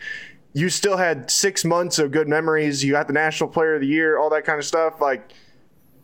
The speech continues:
it could be worse, man, you know, and it's just basketball at the end of the day. You know, everybody wants to win, but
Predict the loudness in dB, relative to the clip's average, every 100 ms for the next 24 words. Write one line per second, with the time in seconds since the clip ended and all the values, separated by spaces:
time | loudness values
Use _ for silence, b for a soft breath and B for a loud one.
0 | _ -2 0 0 0 0 0 -2 0 0
1 | -2 -6 -16 _ _ -2 0 2 0 -6
2 | -4 -2 0 0 0 0 0 0 -2 -2
3 | 0 0 -4 -4 -2 0 0 0 0 0
4 | -2 -4 -12 _ 0 2 2 0 0 0
5 | 0 0 -2 -2 0 0 -2 0 0 -2